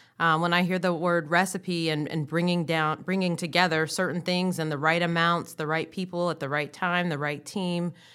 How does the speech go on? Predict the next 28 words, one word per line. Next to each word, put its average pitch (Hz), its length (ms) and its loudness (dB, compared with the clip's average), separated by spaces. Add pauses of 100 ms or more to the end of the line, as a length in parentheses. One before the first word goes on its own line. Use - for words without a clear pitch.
(220)
um, 147 520 2 (180)
is 175 160 -8
what 175 400 0 (320)
our 180 120 2
children 175 460 -2
need 175 220 0
to 151 100 -8
really 160 240 -2
be 165 220 -2
able 156 200 -4
to 156 80 -2
move 151 280 -2
forward. 147 560 -2
Um, 165 220 0
and 175 200 2
then 190 200 4
I 180 140 6
appreciated 175 600 0
what 170 140 -2
you 175 100 -2
said 170 220 0
about 156 340 4
belief. 170 640 -4 (480)
Um, 165 300 4
belief 185 380 -2
is 196 120 -2
so 180 180 0
important 170 640 -2